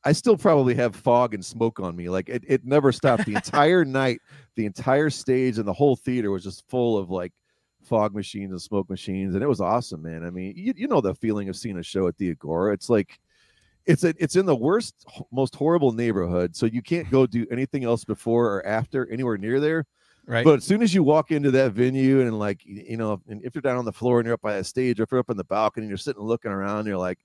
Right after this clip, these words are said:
Speaker 1: "There's, there's no better place to see a concert." I mean, it's just an
Speaker 2: Yep.
Speaker 1: iconic killer,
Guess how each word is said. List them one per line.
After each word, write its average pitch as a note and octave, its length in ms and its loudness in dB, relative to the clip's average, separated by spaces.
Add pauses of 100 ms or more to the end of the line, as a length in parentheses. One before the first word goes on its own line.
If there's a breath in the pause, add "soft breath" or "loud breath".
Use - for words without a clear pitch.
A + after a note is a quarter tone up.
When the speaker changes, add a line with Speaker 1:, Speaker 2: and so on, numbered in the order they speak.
(440)
Speaker 1:
"There's, E3 140 -2
there's F#3 180 0
no G3+ 140 2
better G3 240 0
place G3 240 0
to C#3+ 100 -2
see E3+ 220 -2
a A2+ 60 0
concert." D3 460 -4
I E2 40 -4
mean, F2+ 200 -6
it's A#2+ 140 -4
just C#3+ 160 -2
an A2 80 -4
Speaker 2:
Yep. A#2 240 -4
Speaker 1:
iconic C3+ 300 -4
killer, C3+ 500 4